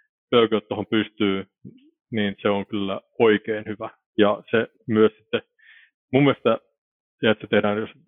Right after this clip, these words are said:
niin kuin aerodynamiikan kautta, ja sit akkutekniikka oli ilmeisesti jonkin verran hiottu tuossa. Elikkä tulee pidempi range, niin kuin ensisijaisesti matalan kulutuksen kautta, eikä että mätetään ihan hulluna akkuu sinne, joka taas painaa lisää, joka,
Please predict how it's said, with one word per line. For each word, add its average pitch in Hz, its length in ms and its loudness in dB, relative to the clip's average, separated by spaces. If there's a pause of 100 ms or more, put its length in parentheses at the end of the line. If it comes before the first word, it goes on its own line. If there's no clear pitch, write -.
(160)
niin 107 140 0
kuin 107 160 0
aerodynamiikan 120 640 2
kautta, 110 420 0 (140)
ja 113 80 0
sit 113 140 -6 (280)
akkutekniikka - 1700 -2
oli 104 220 4
ilmeisesti 104 300 -6
jonkin 104 240 -4
verran 104 220 -6
hiottu 104 260 -6
tuossa. - 380 -12 (640)
Elikkä 101 280 2
tulee 104 420 0 (260)
pidempi 120 260 2
range, 113 440 2 (460)
niin 110 160 0
kuin 139 120 0
ensisijaisesti 110 600 0
matalan 104 360 0
kulutuksen 107 520 -4
kautta, 98 480 -12
eikä 104 380 4
että 98 160 -8
mätetään 95 380 -4
ihan 95 140 -6
hulluna 104 360 0
akkuu 101 280 -8
sinne, 98 180 -4
joka 98 180 -2
taas 104 220 -4
painaa 101 320 2
lisää, 104 360 2 (440)
joka, 101 200 2